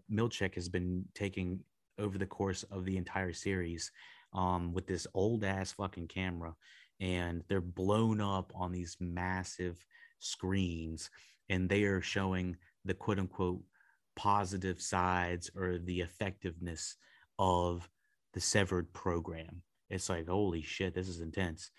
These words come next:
And, um, so yeah, it, it, it's like when Helly sees that as their Any self,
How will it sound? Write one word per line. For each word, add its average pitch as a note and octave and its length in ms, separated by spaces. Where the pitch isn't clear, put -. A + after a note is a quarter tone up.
And, F2+ 520
um, E2+ 400
so - 140
yeah, F#2+ 380
it, G#2 300
it, G#2+ 280
it's G2+ 300
like F#2 260
when G2+ 180
Helly G#2+ 280
sees F#2+ 340
that F2+ 160
as F2 180
their F2 220
Any G2 200
self, E2+ 400